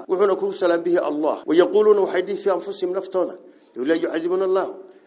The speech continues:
ألم من عذاب بما نقول هدو النبي هاي. سواء نقل حمانينا معها. الله وحي لي حسبهم وحا كفلا جهنم. يسلونها ويقليا. فبئس وحاح المصير. ما الله هذا. آيات وحي تلماميس. يهود الدواكي مدينة دقناية.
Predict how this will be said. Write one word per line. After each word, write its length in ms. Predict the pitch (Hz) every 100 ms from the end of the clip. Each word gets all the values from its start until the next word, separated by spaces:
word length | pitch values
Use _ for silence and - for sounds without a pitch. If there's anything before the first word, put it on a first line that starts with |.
| -
ألم 220 | 190 202 190
من 140 | 185
عذاب 320 | 147 185 196
بما 200 | 190 202
نقول 300 | 196 190 196
هدو 240 | 170 175 208
النبي 380 | 220 214 170
هاي. 140 | 139 107 - -
سواء 200 | - 185
نقل 240 | 214 202
حمانينا 480 | 147 175 208 196 190
معها. 340 | 196 190 120 - - _ _ _ -
الله 180 | 185 196
وحي 180 | 175 170
لي 140 | 190
حسبهم 520 | 147 180 180 165 156 143
وحا 200 | 135 139
كفلا 540 | - 202 156 127 120 - - 131
جهنم. 360 | 135 127 123 123 - - - _ _ - -
يسلونها 500 | 139 165 208 202 190
ويقليا. 600 | 196 196 220 220 - - - -
فبئس 420 | 135 135 180 -
وحاح 440 | 143 139 147 147 - 170 196 - _ _ _ _ _
المصير. 500 | 131 123 120 123 117
ما 160 | - 127
الله 180 | 123 117
هذا. 240 | - - - -
آيات 240 | 156 196 190
وحي 200 | 185 170
تلماميس. 560 | 170 165 185 170 123 - -
يهود 320 | 156 196 208
الدواكي 440 | 190 180 180 180 196
مدينة 380 | 180 165 175
دقناية. 680 | 190 190 139 139 143 147 147